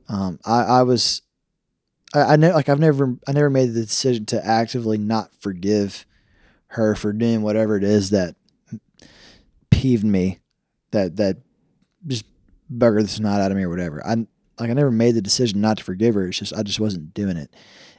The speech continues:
And, but we're not called to, w-, we're not called to, um,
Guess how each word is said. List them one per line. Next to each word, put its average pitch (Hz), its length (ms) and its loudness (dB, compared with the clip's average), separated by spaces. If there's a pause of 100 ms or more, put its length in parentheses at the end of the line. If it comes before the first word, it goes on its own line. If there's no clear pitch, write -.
(120)
And, 101 480 0 (600)
but 143 100 6
we're 131 260 4
not 127 280 0 (500)
called 127 500 0
to, 98 460 -2 (1600)
w-, 143 140 -4
we're 139 160 4
not 143 220 0
called 120 400 2
to, 101 440 2 (840)
um, 98 520 -2